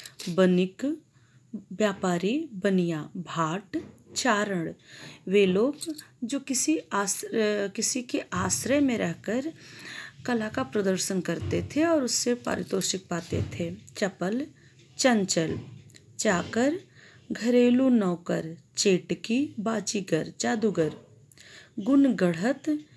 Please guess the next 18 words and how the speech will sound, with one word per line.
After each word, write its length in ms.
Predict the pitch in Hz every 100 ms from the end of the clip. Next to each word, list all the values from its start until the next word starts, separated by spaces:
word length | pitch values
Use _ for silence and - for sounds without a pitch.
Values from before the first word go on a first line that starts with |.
| _ -
विभिन्न 500 | 208 202 180 269 285
प्रकार 600 | 302 226 220 - 185 208
की 220 | 214 269
कलाएं 600 | 269 - 208 185 185 226
और 180 | 226 226
विद्याएं 800 | 202 202 185 - 180 175 180 269
सीखना, 720 | - - 175 - 185 165 156 - - - -
अखेटकी, 920 | 185 - 185 180 175 - 226 294 - - - -
शिकार, 600 | - - 294 214 156 165 -
आखेटक, 640 | 170 165 - 170 233 247 - - - - - -
शिकारी, 680 | - 196 175 165 170 277 392 - - - -
अखेटकी, 640 | 240 285 294 302 - 330
शिकार, 640 | 320 - - 208 170 - - - - - - -
गहन 560 | 170 190 165 220 262 262
गन, 400 | 196 202 269 349 - - - -
घना 440 | - 269 285 311
जंगल, 680 | 269 208 196 180 185 165 175 - - - _ _ -
अहन 480 | 151 165 233 294